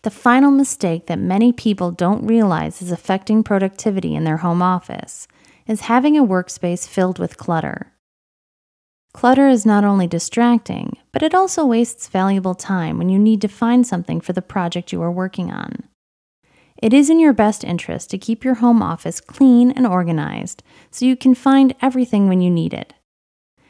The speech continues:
And this doesn't mean just your physical workspace, but your digital workspace as well. Overall, it could be any combination of the above things that hurts productivity in your home office.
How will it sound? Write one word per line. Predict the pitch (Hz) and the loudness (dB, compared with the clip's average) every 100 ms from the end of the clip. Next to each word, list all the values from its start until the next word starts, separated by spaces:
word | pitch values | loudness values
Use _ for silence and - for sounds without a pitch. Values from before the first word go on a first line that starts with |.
| _ | _
And | 220 226 | 0 2
this | 214 | 2
doesn't | 262 277 311 269 | 2 2 2 2
mean | 214 202 | 4 4
just | 196 185 202 | 0 -4 -6
your | 190 | -2
physical | 240 226 240 - | -2 -2 -2 -4
workspace, | - - - - - - - - _ _ | -6 -8 -12 -10 -10 -10 -16 -18 _ _
but | - - | -8 -4
your | 302 | -4
digital | 254 294 277 254 185 | -2 -4 0 0 0
workspace | 69 - - 165 160 - | -4 -10 -12 -10 -8 -8
as | 175 | -8
well. | 185 190 165 - - _ _ _ _ _ _ _ _ _ _ _ _ _ _ _ _ _ 247 | -4 -2 -4 -8 -16 _ _ _ _ _ _ _ _ _ _ _ _ _ _ _ _ _ 2
Overall, | 285 277 240 175 156 - - | 4 4 2 0 -2 -8 -8
it | 190 180 | -10 -10
could | - 277 | -4 0
be | 240 - - | 0 -4 0
any | 240 294 | 2 2
combination | 285 - 226 214 196 165 - 180 | 2 0 2 2 0 -2 -4 -4
of | 165 175 | -6 -4
the | 180 | -4
above | 165 170 170 190 | -2 0 -2 -2
things | - 254 196 156 - | -2 0 2 -2 -6
that | - - | -10 -4
hurts | 202 202 - | -4 -4 -6
productivity | - 208 220 - 262 202 165 | -2 -2 -4 -4 -4 -2 -4
in | 160 | -2
your | 165 | -4
home | 160 165 165 | -2 -4 -2
office. | 160 156 53 - - - | -4 -8 -16 -16 -20 -20